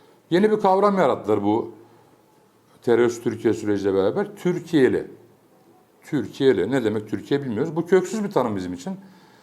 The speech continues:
Biz bunu kabul etmiyoruz. Bu ülkede yaşayan herkes Türk vatandaşıdır. Bakın etnik kimlik önemli değil. Benim de annem Çerkes.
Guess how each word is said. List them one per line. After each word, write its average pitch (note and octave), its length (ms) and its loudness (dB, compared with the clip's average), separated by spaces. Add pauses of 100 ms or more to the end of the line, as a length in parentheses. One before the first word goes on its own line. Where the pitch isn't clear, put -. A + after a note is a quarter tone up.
(240)
Biz D3+ 160 -2
bunu F3 160 0
kabul F3 220 2
etmiyoruz. C#3+ 460 -4 (1080)
Bu F3+ 160 6
ülkede E3+ 380 4
yaşayan E3+ 360 2
herkes E3+ 560 -2 (300)
Türk D#3+ 200 -4
vatandaşıdır. G2 800 -2 (500)
Bakın A#2+ 240 0
etnik C#3 400 -2
kimlik D3 280 -4
önemli C#3+ 260 0
değil. G#2 120 -4
Benim C#3 180 -2
de A2 60 -2
annem C3+ 240 -4
Çerkes. - 480 -4